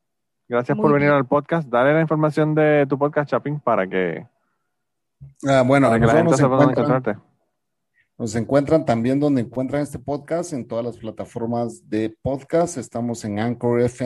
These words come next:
Speaker 3: M, eh, diagonal Dejémonos de Mentiras o slash Dejémonos de Mentiras. Se encuentran también en D D M Podcast en Twitter. Mi chap-, mi, mi, ¿cómo se llama? Mi user personal de Twitter es Chapín D D M y el de la Cocos es Cocos D D M.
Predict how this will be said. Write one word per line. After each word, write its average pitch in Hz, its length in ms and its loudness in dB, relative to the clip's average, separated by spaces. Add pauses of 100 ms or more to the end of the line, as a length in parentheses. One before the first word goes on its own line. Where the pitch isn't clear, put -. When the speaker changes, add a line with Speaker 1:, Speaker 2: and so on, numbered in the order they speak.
Speaker 3:
M, 143 240 -4 (220)
eh, 101 600 -4
diagonal 107 540 -6
Dejémonos 113 400 -8
de 107 80 -6
Mentiras 139 520 -6
o 104 80 -6
slash 110 420 -4
Dejémonos 117 380 -10
de 117 60 -6
Mentiras. 135 480 -4
Se 127 80 -6
encuentran 110 540 -6
también 110 640 -6
en 104 240 -8
D 120 140 0
D 117 180 0
M 117 200 -4
Podcast 135 500 -6
en 151 140 -8
Twitter. 151 500 -4 (760)
Mi 180 260 -6
chap-, 180 280 -4 (100)
mi, 127 680 4
mi, 123 440 -2
¿cómo 147 180 -8
se 156 80 -8
llama? 175 160 -4
Mi 127 260 -4
user 147 280 -8
personal 127 560 -6
de 143 140 -4
Twitter 139 640 -4
es 120 300 -8
Chapín 123 640 -6
D 123 160 0
D 120 280 -2
M 175 380 -6
y 117 140 -6
el 104 140 -8
de 107 100 -6
la 101 180 -4
Cocos 113 440 -14
es 104 120 -10
Cocos 104 440 -6
D 98 140 2
D 90 240 -2
M. 85 260 -10